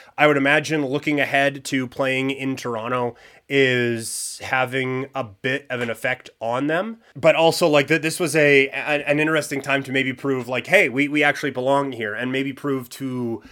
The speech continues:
Ross Atkins and Mark Shapiro that this is a team that you should be going in, uh, all in on this season. And now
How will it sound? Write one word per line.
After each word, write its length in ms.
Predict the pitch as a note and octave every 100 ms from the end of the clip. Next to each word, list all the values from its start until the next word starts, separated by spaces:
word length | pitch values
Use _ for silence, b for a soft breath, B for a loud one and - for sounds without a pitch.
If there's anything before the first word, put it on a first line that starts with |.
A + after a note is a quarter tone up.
| B B
Ross 300 | - C#3 B2
Atkins 580 | C3+ C3+ - A#2 F#2+ G2
and 220 | A#2+ A#2+
Mark 180 | B2+ B2+
Shapiro 460 | B2+ A#2+ D3 C3+ A#2
that 160 | A2+
this 180 | C3 B2
is 100 | D3
a 60 | C#3+
team 240 | C3+ B2+
that 220 | B2+ B2
you 100 | B2
should 160 | A#2+ A#2+
be 100 | A#2
going 300 | A#2+ A2+ A2+
in, 160 | A2+
uh, 80 | G#2+ -
all 380 | A2+ A2+ C3 B2+
in 120 | C3
on 280 | A2+ G#2 G2 b b b
this 200 | C3+ C3
season. 460 | - C#3 B2+ F#2+ E2
And 200 | B2+ C3
now 540 | C3+ D3+ D3+ C#3 C3